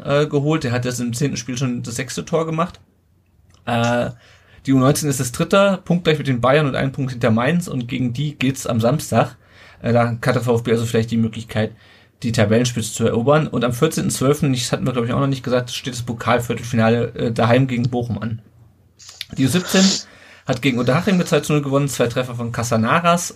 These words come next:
Äh, nach dreizehn Spielen sind sie jetzt Fünfter mit zweiundzwanzig Punkten, und, äh, da geht, glaub ich, nach oben nicht mehr so wahnsinnig viel.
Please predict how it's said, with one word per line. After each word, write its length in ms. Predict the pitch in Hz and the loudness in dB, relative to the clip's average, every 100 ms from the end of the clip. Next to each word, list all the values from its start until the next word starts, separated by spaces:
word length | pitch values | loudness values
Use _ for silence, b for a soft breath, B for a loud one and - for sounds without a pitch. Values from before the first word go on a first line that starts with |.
| - | -4
Äh, 240 | 131 127 | 0 2
nach 120 | 123 | 0
dreizehn 340 | 123 127 127 143 | -2 -2 -2 -6
Spielen 260 | - 123 | -4 -2
sind 100 | 120 | -2
sie 60 | 117 | -4
jetzt 160 | 113 | -2
Fünfter 500 | 156 190 - 175 175 - b b b b | 2 2 4 2 2 -2 b b b b
mit 100 | 113 | -4
zweiundzwanzig 460 | 139 156 160 143 - | 0 2 2 -2 -2
Punkten, 500 | 151 - 131 135 135 | -2 -2 -2 0 -2
und, 460 | - 127 120 123 120 | 0 0 0 -2 -2
äh, 160 | 123 | -2
da 140 | 113 113 | 0 -2
geht, 300 | 117 135 - | 0 -2 0
glaub 100 | 131 | -2
ich, 60 | |
nach 80 | 120 | 0
oben 100 | 127 | 0
nicht 100 | 139 | 2
mehr 80 | 120 | 2
so 120 | 110 | 2
wahnsinnig 480 | 123 147 160 151 - | 2 2 0 -2 -2
viel. 340 | 143 143 143 | 0 2 2